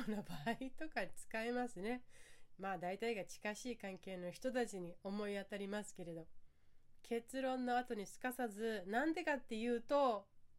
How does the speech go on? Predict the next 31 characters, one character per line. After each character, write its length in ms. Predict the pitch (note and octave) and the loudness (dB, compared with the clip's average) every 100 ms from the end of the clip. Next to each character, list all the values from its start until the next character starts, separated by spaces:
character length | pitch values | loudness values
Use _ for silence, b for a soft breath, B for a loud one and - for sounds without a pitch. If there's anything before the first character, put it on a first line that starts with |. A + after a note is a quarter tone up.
| - - - | -20 -14 -8
ま 320 | C#4+ D4+ D#4+ | -2 4 6
で 160 | D4 C#4+ | 6 6
を 140 | C#4 - | 6 4
入 200 | A3 F#3+ | -2 2
れ 140 | A#3 | 2
て 340 | - - D#4+ - B | 2 -2 -2 -2 B
一 260 | - - A#3 | -8 0 2
呼 80 | A3 | 2
吸 280 | G#3 F#3+ F3 | 0 -2 -4
す 140 | - | -2
る 160 | G3+ A3 | -2 0
み 120 | A#3 | -2
た 80 | A#3 | 0
い 80 | A3+ | 0
な 100 | F#3+ | 0
感 200 | - F#3+ | -2 -2
じ 100 | E3 | -2
で 120 | D#3 | -4
す。 120 | D3 - - - - - B B - | -4 -8 -10 -14 -12 -12 B B 0
で、 120 | F4 | 0
そ 140 | F4+ | 2
の 140 | C#4+ A#3+ | 4 4
理 200 | F#3+ F#3+ | 2 -2
由 140 | G3 | -2
を 80 | F#3 | -4
話 340 | - E3 E3+ | -6 -6 -6
す 100 | - - | -8 -8
っ 40 | |
て 60 | - | -6
い 140 | D#3 | -6
う。 60 | D3+ | -6